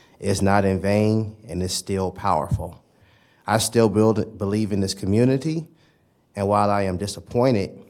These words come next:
of course, anyone that knows me sees those that I see opportunities. I see the potential for change,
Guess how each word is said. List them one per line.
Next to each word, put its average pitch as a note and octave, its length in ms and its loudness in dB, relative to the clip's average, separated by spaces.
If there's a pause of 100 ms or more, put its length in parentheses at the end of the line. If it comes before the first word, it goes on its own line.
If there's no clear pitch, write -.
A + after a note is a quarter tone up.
(440)
of - 160 -14
course, G#2+ 340 0
anyone G#2 380 -2
that F#2 160 -8
knows G2+ 340 -8
me F2+ 160 -10
sees G2 420 -10 (400)
those G2+ 320 0
that F2+ 120 -6
I G2 120 0
see F#2+ 240 -6
opportunities. F2 1080 -6 (920)
I - 80 0
see E3+ 160 4
the D#3 80 6
potential C#3 500 2
for - 140 -4
change, F2 600 -4